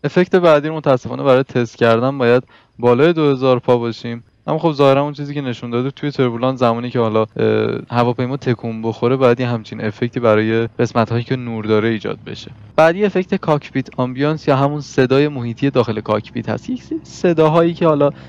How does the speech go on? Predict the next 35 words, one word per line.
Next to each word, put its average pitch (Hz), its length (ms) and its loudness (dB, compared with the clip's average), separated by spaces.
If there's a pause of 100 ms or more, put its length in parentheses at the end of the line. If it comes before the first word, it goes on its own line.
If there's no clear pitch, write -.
(120)
تقه‌هایی 147 480 4
که 151 120 -2
داخل 127 300 -2
کاکپیت 120 540 -4
میاد 110 280 -4 (140)
یا 170 140 4
هر 151 280 4
نویز 139 360 -6
اضافهٔ 117 580 2
دیگه‌ای. 104 340 -8 (420)
پریویو 151 420 0
اون 156 160 -6
رو 147 80 0
ببینیم. 151 460 -2 (1600)
پریویوش 190 540 -2 (180)
زیاد 165 440 0
چیزی 180 280 -14
به 170 140 -4
گوش 165 320 -10
نمیخوره، 156 500 -4
ولی 127 220 -2
خب 139 220 -10
باید 123 240 -2
اون 139 140 -12
وایس 120 280 -8
ها 127 200 -4 (380)
پلی 135 260 2
بشن 113 320 -6
تا 107 100 -8
اینکه 107 240 -8
صداها 107 400 -6
کم 104 260 -6
کم 110 280 -6
نمایان 104 440 -6
بشه. 110 240 -16